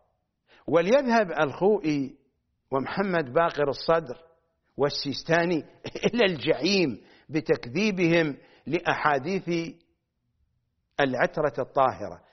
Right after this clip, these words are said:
هذه أحاديثهم التي تتعانق مع قرآنهم. إنها مصداق واضح لحديث الثقلين،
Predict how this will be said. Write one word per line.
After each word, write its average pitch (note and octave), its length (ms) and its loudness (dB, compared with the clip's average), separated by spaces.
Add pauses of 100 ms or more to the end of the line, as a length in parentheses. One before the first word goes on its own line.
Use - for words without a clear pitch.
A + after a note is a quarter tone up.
(140)
هذه B3+ 360 2
أحاديثهم E3 760 -2 (840)
التي E3+ 520 0 (260)
تتعانق E3+ 800 2 (540)
مع F3+ 240 2
قرآنهم. D#3+ 920 0 (4000)
إنها G#3+ 420 4
مصداق F#3+ 580 2
واضح G3 680 2 (340)
لحديث D#3 500 0
الثقلين، C#3 840 0